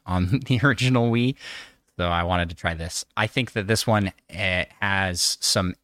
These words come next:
interesting choices that they made with it that I think hold it back, but at the same time, some really cool ideas, and it's really fun.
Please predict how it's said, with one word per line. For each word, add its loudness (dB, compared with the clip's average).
interesting 0
choices -2
that -2
they 2
made 2
with -2
it 2
that -2
I -10
think -6
hold -2
it -2
back, -2
but -2
at -8
the -6
same -2
time, -4
some -4
really 0
cool -2
ideas, 0
and -2
it's -6
really 2
fun. -6